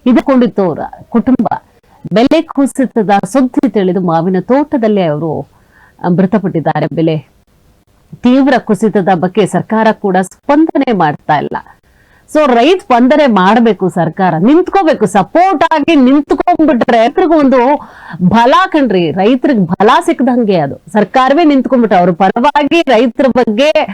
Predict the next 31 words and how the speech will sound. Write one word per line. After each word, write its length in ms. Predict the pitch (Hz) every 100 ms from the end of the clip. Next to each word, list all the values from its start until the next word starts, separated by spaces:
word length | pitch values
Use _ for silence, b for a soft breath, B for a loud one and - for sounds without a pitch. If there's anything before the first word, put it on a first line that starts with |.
| B B B B -
ಆ, 140 | 220
ಸೈನಿಕರು 560 | 214 254 311 294 277 226
ಹೇಳ್ತಾರೆ, 360 | 294 294 320
ಸುಮ್ನೆ 360 | 262 330 339 370
ಬಾಯಿ 260 | 240 226
ಮಾತಿಗೆ 380 | 247 233 214 202
ಹೇಳ್ತಾರೆ 280 | 180 170 156
ಅಷ್ಟೇ. 220 | - -
ಒಂದು 360 | 160 180 180 165
ದೇಶದ 380 | 202 247 285 262 233
ಅಭಿವೃದ್ಧಿಗೆ 460 | 202 214 240 233 247
ರೈತರು 360 | 196 214 240
ಬೇಕು, 520 | 220 220 185 233 233 202
ಸೈನಿಕರು 520 | 208 226 240 233 214
ಬೇಕು 300 | 202 180 190
ಅಂತಾರೆ. 360 | 185 175 160
ರೈತರು 400 | 160 196 240 277
ಸೈನಿಕರ 440 | 269 220 254 240 240
ಪರಿಸ್ಥಿತಿ 540 | - 220 269 339 320
ನೋಡ್ಬೇಕು 260 | 302 208 180
ನೀವು 160 | 170
ಹೆಂಗಿದೆ 500 | 170 190 220 214 180
ಅಂತ, 200 | 147 143 - - b b b b b _
ಹೆಂಗಿದೆ 400 | 247 339 330 320
ಅಂತ 180 | 349 330
ನೋಡ್ಬೇಕು 380 | 277 240 196 170
ನೀವು, 180 | 175 147
ರೈತರು 360 | 175 220 240 247
ಮತ್ತೆ 420 | 208 - 302 339
ಸೈನಿಕರ 500 | 277 240 247 208 226
ಪರಿಸ್ಥಿತಿ. 600 | 220 247 - 254 196 180